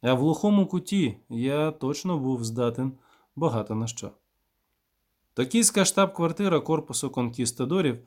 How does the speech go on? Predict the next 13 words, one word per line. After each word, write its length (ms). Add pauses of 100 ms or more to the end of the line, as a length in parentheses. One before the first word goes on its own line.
(420)
розташувалася 800
в 40
окремому 500
будинку. 540 (500)
Неймовірна 720
розкіш 460
для 100
Японії. 580 (600)
Ніяких 640
великих 520
вивісок, 680 (260)
ясна 380
річ. 320